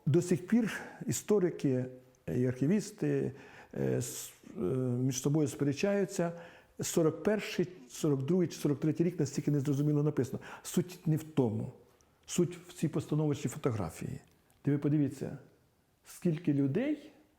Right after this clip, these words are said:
як в театрі, спостерігає, як зараз от уб'ють оцього нібито останнього єврея. Ви хочете цифри про убивство?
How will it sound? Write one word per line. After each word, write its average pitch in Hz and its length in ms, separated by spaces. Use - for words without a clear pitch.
як 147 160
в - 40
театрі, 156 520
спостерігає, 165 680
як 139 140
зараз 165 380
от - 220
уб'ють 147 540
оцього 123 500
нібито 160 960
останнього - 540
єврея. - 460
Ви 135 220
хочете 143 300
цифри 139 380
про 131 200
убивство? 127 840